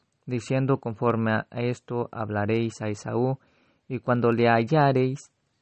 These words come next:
y diréis también, 'He aquí tu siervo Jacob viene tras nosotros'". Porque dijo, "Apaciguaré su ira con el presente que va delante de mí,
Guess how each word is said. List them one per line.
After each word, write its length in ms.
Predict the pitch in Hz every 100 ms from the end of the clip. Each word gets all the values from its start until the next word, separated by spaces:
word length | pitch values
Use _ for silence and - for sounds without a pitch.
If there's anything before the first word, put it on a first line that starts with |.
| _ _ _ _
y 160 | - 123
diréis 520 | 117 117 123 135 135 -
también, 500 | 120 110 120 123 127 _
'He 160 | 127 131
aquí 260 | 131 135
tu 120 | 117
siervo 380 | 117 - 127 123
Jacob 520 | 113 107 - 123 120 -
viene 260 | 123 120
tras 220 | 113 110 101
nosotros'". 680 | 95 - 110 - 73 - _ _ _ _ _ _ _ _ _ _ -
Porque 300 | 127 107 123
dijo, 420 | 135 123 113 - -
"Apaciguaré 840 | 123 - 120 139 120 117 123 139
su 200 | - 120
ira 380 | 123 143 143 135
con 240 | - 113
el 120 | 110 107
presente 720 | 110 104 131 135 - 110 117 _ _ _ _ _ _
que 380 | - 127 123 123
va 320 | 113 131 139 -
delante 640 | 123 113 120 123 - 110
de 160 | 107 104
mí, 340 | 123 143 147